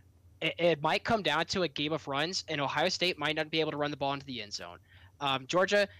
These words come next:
I think you guys are right. I haven't seen enough of J T Daniels. I think he's a good quarterback. I don't know if he's a great quarterback yet. So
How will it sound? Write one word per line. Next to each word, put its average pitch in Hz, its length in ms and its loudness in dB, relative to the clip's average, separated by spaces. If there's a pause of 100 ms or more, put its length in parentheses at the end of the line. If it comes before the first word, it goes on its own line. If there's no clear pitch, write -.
(180)
I 156 80 0
think 165 200 -2
you 180 60 -4
guys 165 180 2
are 156 60 -4
right. 127 280 -8
I 147 80 0
haven't 165 220 0
seen 185 140 0
enough 170 180 0
of 165 80 -6
J 160 120 -2
T 170 140 -10
Daniels. 160 460 0
I 143 100 -2
think - 300 -4
he's 156 180 -6
a 147 40 -4
good 143 240 -4
quarterback. 190 540 2 (180)
I 143 60 0
don't 151 160 -2
know 151 140 0
if 143 80 -6
he's 143 120 -8
a 135 60 -10
great 139 240 -6
quarterback 113 420 -12
yet. 87 180 -12 (420)
So 139 400 -2